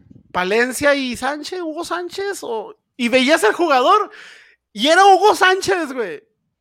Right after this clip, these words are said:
pero se llamaba Palugo Sánchez. Entonces, así están, ves los nombres y dices,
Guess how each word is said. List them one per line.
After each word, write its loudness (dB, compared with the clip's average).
pero -4
se -10
llamaba -2
Palugo -4
Sánchez. -8
Entonces, -16
así -4
están, -2
ves 0
los 0
nombres 0
y -2
dices, -6